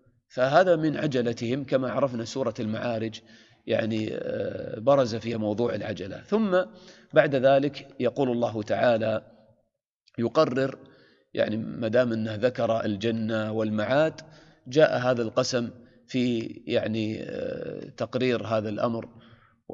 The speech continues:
أو يعني أيضًا، آه، هذا القسم أيضًا، آه، فيه تهوين من أمرهم، و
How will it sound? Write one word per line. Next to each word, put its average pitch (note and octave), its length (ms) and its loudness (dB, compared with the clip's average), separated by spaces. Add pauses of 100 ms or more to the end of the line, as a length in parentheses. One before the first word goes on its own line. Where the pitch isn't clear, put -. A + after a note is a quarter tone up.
أو B2+ 340 2
يعني A2+ 360 0
أيضًا، D3 380 2 (800)
آه، - 280 -10
هذا D3 240 2
القسم C#3+ 500 0
أيضًا، A#2+ 340 0 (540)
آه، A#2 240 -2
فيه F#3 360 2
تهوين D3+ 500 4
من B2 140 -2
أمرهم، A#2 500 -4 (1200)
و A#2+ 260 6